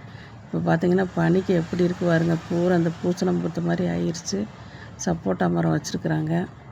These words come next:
அதுல பூரா காயா நிறைய பிடிச்சிருக்கு பாருங்க. அவங்க பறிச்சுட்டு போய் பழுக்க வச்சு சாப்பிடுவாங்கன்னு நினைக்கிறேன். ஒரு, ஒரு தடவையும் பார்த்தா நிறைய இருக்குது, அப்புறம் இருக்கிறது இல்ல. அவங்க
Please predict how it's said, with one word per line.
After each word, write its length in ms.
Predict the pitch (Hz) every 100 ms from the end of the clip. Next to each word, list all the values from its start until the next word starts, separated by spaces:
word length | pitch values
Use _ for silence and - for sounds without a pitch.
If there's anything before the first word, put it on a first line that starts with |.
| - - - - - - - - - -
அதுல 220 | 202 180
பூரா 220 | 180 185 190 -
காயா 340 | 170 170 175
நிறைய 480 | 175 160 160 180 202
பிடிச்சிருக்கு 540 | 202 170 - 214 208
பாருங்க. 240 | 175 180 170 - - - - - - - - - -
அவங்க 320 | 214 202 202 190
பறிச்சுட்டு 400 | 208 202 214 226
போய் 220 | - 220 214
பழுக்க 320 | 180 185 196
வச்சு 240 | 190 - -
சாப்பிடுவாங்கன்னு 680 | 175 - - 190 180 180 170
நினைக்கிறேன். 380 | 165 170 175 - -
ஒரு, 240 | 175 170 175
ஒரு 140 | 170 170
தடவையும் 420 | 175 180 196 196
பார்த்தா 200 | 185 214
நிறைய 420 | 190 180 196 190
இருக்குது, 220 | 190 214
அப்புறம் 200 | 202 175
இருக்கிறது 380 | 160 165 180 175
இல்ல. 140 | 170
அவங்க 200 | 170 175